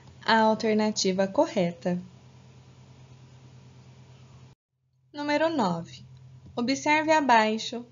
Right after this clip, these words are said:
a caixa de giz de cera com cinco gizes. Carolina comprou duas caixas de giz de cera iguais a essa. Quantos gizes de cera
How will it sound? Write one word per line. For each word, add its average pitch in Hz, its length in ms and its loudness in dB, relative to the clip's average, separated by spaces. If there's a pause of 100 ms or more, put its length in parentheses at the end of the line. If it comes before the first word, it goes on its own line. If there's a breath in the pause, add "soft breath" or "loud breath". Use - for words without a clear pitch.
(180)
a 185 80 -6
caixa 262 500 -4
de 262 200 -6
giz 294 360 -4
de 262 140 -6
cera 190 580 -2 (220)
com 175 220 -4
cinco 311 500 -4
gizes. 175 640 -6 (1200 soft breath)
Carolina 302 480 0
comprou 214 680 -4 (320)
duas 269 460 -2
caixas 220 580 -4
de 165 140 -4
giz 226 380 -6
de 285 100 -4
cera 220 580 -2 (280)
iguais 269 580 0
a 233 80 0
essa. 180 580 -4 (2000 soft breath)
Quantos 349 460 2
gizes 247 460 -4
de 185 140 -2
cera 208 560 -2